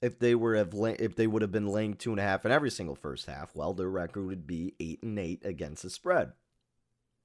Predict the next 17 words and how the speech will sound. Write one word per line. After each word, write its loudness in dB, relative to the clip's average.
What 2
about 4
the -10
Bears? 8
Covering 4
two -2
and 0
a 2
half, 2
how 4
many 2
times 2
have -6
they 4
done 0
that? 0
Seven 0